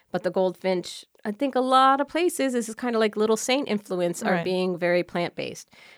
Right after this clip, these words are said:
Speaker 1: But I think that's not all they're gonna do. Um, it's maybe more omnivore
Speaker 2: Mm-hmm.
Speaker 1: than just pure, uh, plant-based. Also in the livery, this area, there's gonna be a food court. It's three levels.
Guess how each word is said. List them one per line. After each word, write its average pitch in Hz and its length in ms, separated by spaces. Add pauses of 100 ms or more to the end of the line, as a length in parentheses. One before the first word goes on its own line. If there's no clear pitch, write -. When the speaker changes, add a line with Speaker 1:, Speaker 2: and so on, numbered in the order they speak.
(140)
Speaker 1:
But 247 140
I 269 80
think 320 280
that's 240 300
not 220 360 (280)
all 214 220
they're 202 100
gonna 180 160
do. 175 260
Um, 160 320
it's - 200 (240)
maybe 202 340
more 190 160
omnivore 165 680
Speaker 2:
Mm-hmm. 190 200 (100)
Speaker 1:
than 165 160
just - 240 (200)
pure, 151 340 (580)
uh, 160 80
plant-based. - 560 (760)
Also 311 360
in 240 220
the 190 100
livery, 208 680 (240)
this 190 220
area, 175 280
there's 190 160
gonna 208 160
be 190 280
a - 40
food 392 320
court. - 280
It's - 200
three 294 240
levels. 240 580